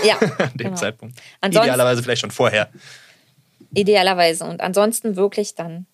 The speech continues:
Speaker 1: dann weg damit.
Speaker 2: Mhm.
Speaker 1: Genau. Mit den übrigen Lebensmitteln, die ich dann noch für gut befunden habe, schaue ich, was ich noch machen, äh, kann.
Speaker 2: Mhm.
Speaker 1: Und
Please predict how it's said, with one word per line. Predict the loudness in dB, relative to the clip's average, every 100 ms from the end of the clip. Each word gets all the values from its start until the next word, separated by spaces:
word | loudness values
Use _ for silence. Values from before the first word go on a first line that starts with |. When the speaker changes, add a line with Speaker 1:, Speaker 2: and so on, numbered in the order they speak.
| _
Speaker 1:
dann | -16 -14 -14 -16 -20
weg | -20
damit. | -18 -20 -18 -20 _
Speaker 2:
Mhm. | 2 4 2 0 -10 -20 _ _ _ _ _ _ _ _ _
Speaker 1:
Genau. | 0 2 2 0 -4 _
Mit | -4 0
den | 2 2 0
übrigen | 0 0 4 2 2 2
Lebensmitteln, | 2 2 0 2 2
die | 0 -2
ich | -2
dann | -4 -2
noch | -6 -10
für | -14 -18
gut | -6 -4 -4
befunden | -4 -4 -2 -2
habe, | -2 -2
schaue | 2 2
ich, | 2
was | 0 0
ich | -2
noch | -2 -8 -10 -14
machen, | -8 -6 -6 -6 -6 -10 _ -6
äh, | 0 0 -2 -6
kann. | -2 -2 -2 -8 -2
Speaker 2:
Mhm. | 2 2 -2 -10 _
Speaker 1:
Und | 0 0